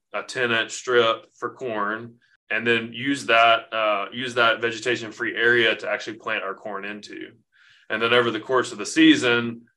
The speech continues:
that living mulch will actually move back in and cover up that strip. And so it'll form, a, a, again, a mat of, of clover. To answer your question is, it's,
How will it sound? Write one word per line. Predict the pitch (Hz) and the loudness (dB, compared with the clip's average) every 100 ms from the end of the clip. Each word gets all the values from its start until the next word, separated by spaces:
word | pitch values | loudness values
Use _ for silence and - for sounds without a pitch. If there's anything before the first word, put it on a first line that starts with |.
| _ _ | _ _
that | 113 113 101 - | 4 4 4 -2
living | 117 123 120 113 | -2 0 0 2
mulch | 117 120 117 | 4 4 2
will | 113 110 | -4 -2
actually | 104 - 104 101 _ | -2 -6 -12 -14 _
move | 117 117 117 - | -8 -4 -4 0
back | 117 113 113 | 2 2 0
in | - 127 127 120 113 107 - _ - | -4 -2 0 0 -2 -14 -20 _ -6
and | 110 107 | -6 -4
cover | - 123 120 113 117 | 4 6 6 4 2
up | 117 | 0
that | 113 104 - | -2 -4 -6
strip. | - 120 117 110 - _ _ _ 107 | -2 2 4 2 -4 _ _ _ -6
And | 107 | -6
so | 104 120 110 107 104 104 | -2 0 2 0 -2 -4
it'll | 110 | -4
form, | 104 117 107 | -6 -8 -2
a, | 104 107 101 101 | -2 -2 -8 -6
a, | 101 | -8
again, | 104 117 113 | -2 0 0
a | 107 | 0
mat | 98 101 101 101 101 - | 0 2 4 4 2 -4
of, | 95 98 95 92 - - | -6 -4 -4 -6 -16 -20
of | 101 - | -20 -12
clover. | 104 98 95 - - _ _ - - | -4 -4 -4 -12 -20 _ _ -18 -8
To | 117 | 0
answer | 143 - 139 | 0 0 -2
your | |
question | 123 147 127 127 | 2 2 2 -2
is, | 117 | -6
it's, | 110 - | -8 -10